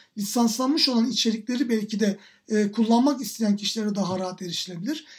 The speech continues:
Hem de, e, sizin yapmış olduğunuz çalışmanın paylaşılma esnasında bir telif hakkı sorunu yaşanmamış olur ve, e, bir şekilde size bir atıfta bulunarak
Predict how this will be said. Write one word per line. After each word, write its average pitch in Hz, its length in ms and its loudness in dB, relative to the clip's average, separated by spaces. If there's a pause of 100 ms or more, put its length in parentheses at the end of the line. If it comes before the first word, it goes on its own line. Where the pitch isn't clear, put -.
Hem 302 260 0
de, 254 260 4
e, 233 180 0
sizin 277 560 2 (200)
yapmış 262 400 0
olduğunuz 226 420 2
çalışmanın 226 640 -2
paylaşılma 226 520 0
esnasında 202 800 -4 (260)
bir 240 180 0
telif 247 340 0
hakkı 208 260 -4
sorunu 208 480 0 (260)
yaşanmamış 220 640 0
olur 240 320 0
ve, 247 200 4 (320)
e, 214 220 -2
bir - 60 -4
şekilde 208 300 -2
size 233 440 0 (200)
bir 226 100 0
atıfta 208 480 -4
bulunarak 190 640 0